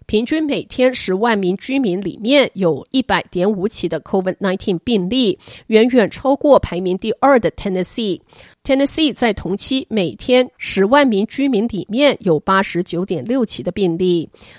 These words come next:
加州每日人均病例数实际上比上周的一百零九点三起标志值有所下降，但这很可能是因为耶诞假期造成的报告延误。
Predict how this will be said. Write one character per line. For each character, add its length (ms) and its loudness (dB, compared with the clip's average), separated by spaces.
加 180 2
州 240 4
每 220 0
日 220 0
人 240 0
均 200 -2
病 220 0
例 160 2
数 260 0
实 220 -6
际 180 -2
上 300 0
比 160 -6
上 260 0
周 200 2
的 240 0
一 120 2
百 200 0
零 200 -2
九 240 0
点 220 -2
三 260 -2
起 380 -4
标 180 4
志 220 -2
值 400 0
有 160 0
所 180 -4
下 280 0
降， 420 4
但 180 2
这 140 0
很 280 -4
可 280 -4
能 240 -4
是 200 -2
因 220 0
为 200 2
耶 160 2
诞 200 0
假 240 0
期 320 -2
造 240 0
成 240 -6
的 120 0
报 200 2
告 200 0
延 200 0
误。 380 4